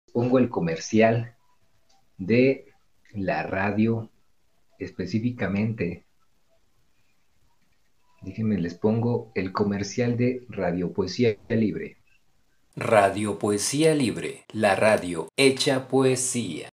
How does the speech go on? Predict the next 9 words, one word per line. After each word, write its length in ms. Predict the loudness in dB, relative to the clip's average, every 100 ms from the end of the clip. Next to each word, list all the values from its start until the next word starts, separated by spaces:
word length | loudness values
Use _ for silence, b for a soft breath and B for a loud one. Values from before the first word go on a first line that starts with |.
| _ -6
Leyendo 580 | 0 0 0 0 4 6
a 60 |
escritores 680 | 6 2 -4 2 4 4 2
latinoamericanos, 1120 | 0 0 -2 0 0 0 0 -2 -8 -14 _
antillanos, 960 | -2 -2 -2 -8 -4 -4 -4 -10 -16 -16 -6
españoles, 1120 | -4 -4 -4 -6 -4 -6 -6 -10 -16 -18 -18 -6
rescatando 920 | -2 -2 -2 -4 -2 -2 -2 0 2
del 160 | 2
anonimato 760 | 2 0 2 2 2 -2 -4